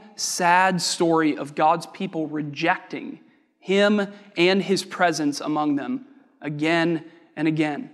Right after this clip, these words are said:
Until finally, God didn't come in a cloud to fill the temple, but he came as a human being to be with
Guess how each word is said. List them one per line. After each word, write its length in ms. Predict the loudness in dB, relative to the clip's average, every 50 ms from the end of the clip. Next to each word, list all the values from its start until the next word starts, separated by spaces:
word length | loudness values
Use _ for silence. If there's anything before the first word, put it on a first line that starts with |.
| -20 _ _ _ _ _ _ _ _ _ _ _ _ _ _ _ _ _ _ _ _ _ _ -8
Until 240 | -6 -4 -4 -4 -2
finally, 600 | 0 2 2 2 2 0 -2 -2 -4 -6 -8 -10 -14 -20 _ _ _ _ _ _ _ _ _ _ _ _ _ _ _ _ _ 2
God 320 | 4 4 4 4 4 4
didn't 300 | 4 4 4 4 2 -2
come 520 | -2 0 4 4 4 4 2 -2 -4 -8 -14 -20 -12 _
in 120 | -2 -2
a 40 | -2
cloud 680 | -2 -4 0 2 4 4 6 4 2 2 0 -4 -6 -10 -14 -20 -20 _ -6
to 100 | -6 -6
fill 240 | -2 -2 0 0
the 100 | 0 0
temple, 400 | -2 -2 -4 -4 -4 -4 -8 -10 -10 -14 _ _ _ _ _ _ _ _ _ _ _ _ _ _ _ _ _ _
but 100 | -4 -2
he 140 | -2 -2 -4
came 260 | -4 -2 -2 -2 -2
as 140 | -2 -2 -4
a 40 | -6
human 440 | -8 -6 -4 -2 -2 -2 -2 -2 0
being 420 | 0 2 2 2 2 0 -4 -6 -10 -16 -20 -20 _ _ _ _ _ _ _ _ _ _ _ -8
to 120 | -6 -4
be 300 | -4 -2 0 2 2 2
with 500 | 4 4 4 2 2 0 -2 -8 -14 -18